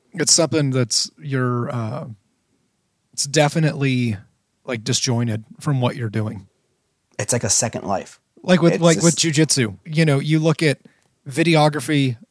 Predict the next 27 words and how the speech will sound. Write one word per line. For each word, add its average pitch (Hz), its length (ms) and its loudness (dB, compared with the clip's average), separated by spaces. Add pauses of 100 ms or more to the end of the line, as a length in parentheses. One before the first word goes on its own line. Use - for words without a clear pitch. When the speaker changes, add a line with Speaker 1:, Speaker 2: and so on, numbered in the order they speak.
(160)
Speaker 1:
editing, 135 480 -2 (100)
shooting, 135 560 2 (220)
and 151 160 -2
then 139 80 -2
you 135 120 -2
have 123 220 -6 (560)
jujitsu. 117 560 -2 (160)
Like, 123 180 -8
it's 135 120 0
such - 480 2
a 135 240 -4
contrast 127 960 -4
between 131 760 -4 (340)
what 135 180 -2
your 123 180 -4
work 127 460 -4
life 160 340 4
is 180 300 0
compared 131 380 -4
to 123 80 -2
what 123 200 0
you're 120 160 0
doing 113 500 -2 (380)
in 139 200 -2
your 107 100 -2
spare 110 340 -2
time. - 320 -10